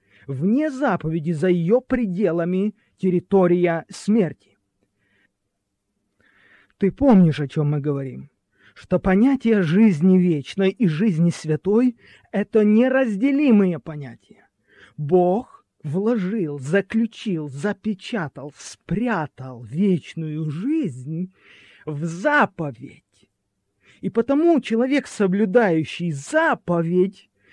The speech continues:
является обладателем вечной жизни. Другими словами, доколе человек свят и не нарушил заповедь,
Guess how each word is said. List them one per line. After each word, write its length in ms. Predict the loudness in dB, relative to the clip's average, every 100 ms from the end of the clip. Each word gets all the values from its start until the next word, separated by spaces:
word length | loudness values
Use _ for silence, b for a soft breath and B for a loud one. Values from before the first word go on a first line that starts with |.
| b
является 680 | -4 -2 2 2 2 -2 -8
обладателем 800 | -6 0 2 2 0 0 0 2
вечной 380 | 2 0 -2 -2
жизни. 260 | -2 -2
Другими 320 | 0 0 0 -2
словами, 320 | -2 0 0
доколе 480 | 0 -2 2 2 2
человек 580 | 0 0 2 0 -2
свят 640 | -8 -10 -4 0 0 0 -4 -2
и 100 | 2
не 120 | 4
нарушил 500 | 4 2 0 -2 -4
заповедь, 540 | -4 -4 -4 -4 -6